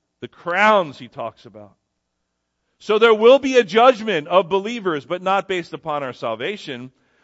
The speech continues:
based upon what we have done with our salvation. And that's what we see also in this parable of the ten minas.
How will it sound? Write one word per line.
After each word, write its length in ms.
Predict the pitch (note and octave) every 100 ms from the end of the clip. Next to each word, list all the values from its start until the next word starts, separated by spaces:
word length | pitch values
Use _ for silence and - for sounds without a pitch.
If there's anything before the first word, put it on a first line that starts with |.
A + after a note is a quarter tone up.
| _ -
based 320 | F3+ A3+ -
upon 360 | F#3 G3 F#3+ F3+
what 400 | D3+ F3 G3+ G3+
we 180 | G#3+
have 380 | F#3+ F#3+ D#3+ B2
done 340 | F3+ G#3+ A3+ G3
with 200 | D#3+ D3+
our 160 | D3
salvation. 800 | - C#3 A#2 B2 A#2+ - G#2+ F2 _ _ _ _ _ _ _ _
And 100 | A2+
that's 220 | C#3 C#3+
what 80 | C#3+
we 80 | C3
see 240 | - C3+
also 420 | B2 C3 C3+ C3+ A2
in 120 | G#2+
this 120 | A2
parable 540 | _ C3+ C3 G#2+ G2+
of 80 | F#2+
the 100 | G2+
ten 260 | - B2+ A2+
minas. 560 | A#2 D3 G#2+ F2 _